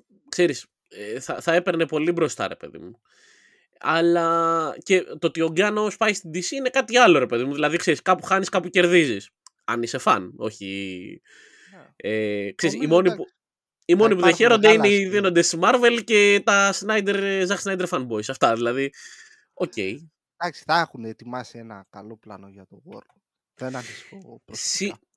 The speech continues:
Speaker 1: σίγουρα, απλά αξίζει να βρεις και κάποιον πολύ καλό να το αναλάβει, ρε παιδί μου.
Speaker 2: Ναι, εντάξει, αν, αν ο Gunn δεν είχε, δεν ήταν επικεφαλής σαν D C Studio, σίγουρα θα ετοίμαζε κάτι δυνα-,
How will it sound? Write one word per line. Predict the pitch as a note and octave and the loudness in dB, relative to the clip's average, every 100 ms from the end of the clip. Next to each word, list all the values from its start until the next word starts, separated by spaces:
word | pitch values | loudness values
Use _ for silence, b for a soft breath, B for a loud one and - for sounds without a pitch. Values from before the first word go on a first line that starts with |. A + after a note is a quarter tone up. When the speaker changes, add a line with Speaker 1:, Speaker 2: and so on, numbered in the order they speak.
| - | -8
Speaker 1:
σίγουρα, | - A3+ G#3 D#3 | -2 0 2 4
απλά | C#4 A#3+ | 2 0
αξίζει | B3 A3+ | -2 -2
να | A3 G3 | -2 -2
βρεις | G#3 | -4
και | - | -2
κάποιον | F3+ F3+ G3 F#3 | -2 0 -2 -2
πολύ | F3 E3+ F3 | 2 4 4
καλό | E3+ C#3+ D#3 | 4 4 4
να | D3 | 0
το | C3+ | 0
αναλάβει, | B2+ B2 A#2+ G2+ | 0 2 0 -2
ρε | G2 | -8
παιδί | F2+ F2 | -10 -10
μου. | D#3 | -8
Speaker 2:
Ναι, | F#3 F#3+ | -8 -8
εντάξει, | E3+ D3+ - C3+ | -4 -4 -4 -4
αν, | C3 B2+ A#2+ A#2 _ _ _ | -4 -4 -10 -16 _ _ _
αν | C3 C3+ | -12 -12
ο | C3 A#2+ A#2 | -12 -16 -10
Gunn | B2+ B2+ A#2+ | -6 -6 -8
δεν | A#2+ B2 | -12 -12
είχε, | B2+ - _ | -14 -18 _
δεν | B2 B2+ | -14 -14
ήταν | C3 B2 A#2+ A#2 | -12 -12 -14 -14
επικεφαλής | A#2+ _ B2+ A#2 B2 C3+ | -20 _ -20 -20 -18 -18
σαν | C3+ B2 | -16 -16
D | |
C | A2+ - | -18 -18
Studio, | B2+ - E3+ G#3+ A#3 G#3 | -20 -18 -16 -16 -14 -14
σίγουρα | - A3+ F#3+ F3+ F#3 F3 _ _ _ _ _ | -10 -12 -10 -12 -12 -14 _ _ _ _ _
θα | E3 | -8
ετοίμαζε | D#3 F#3+ E3 C#3 C#3 | -6 -6 -6 -6 -8
κάτι | - C#3+ C3+ A#2+ | -4 -4 -4 -10
δυνα-, | B2 B2+ B2 | -12 -10 -10